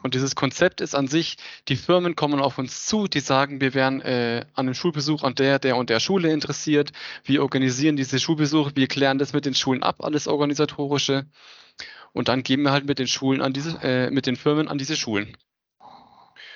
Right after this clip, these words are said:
Genau. Und das, der Ablauf ist dann so, wir, wir erzählen ein bisschen was, wir geben eine kleine Anführung in den Bereich Kunststoff. Die Firma stellt sich vor, die Firma stellt die Ausbildungsbe-, äh,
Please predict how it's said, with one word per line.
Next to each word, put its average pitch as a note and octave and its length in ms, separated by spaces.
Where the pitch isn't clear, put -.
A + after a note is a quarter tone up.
Genau. - 340
Und - 200
das, C3+ 80
der G#2+ 140
Ablauf D3+ 280
ist C3+ 160
dann B2 100
so, E3+ 240
wir, C3 320
wir A#2+ 320
erzählen F3 520
ein D3+ 100
bisschen D#3 300
was, D3 180
wir C3+ 80
geben C3 220
eine C3 80
kleine B2+ 320
Anführung C#3 500
in C3+ 100
den B2+ 100
Bereich A2+ 340
Kunststoff. D3+ 580
Die C#3 60
Firma D#3 360
stellt C3 320
sich C3 180
vor, B2+ 400
die B2+ 220
Firma C3 280
stellt B2 240
die B2+ 100
Ausbildungsbe-, C#3+ 680
äh, C3 240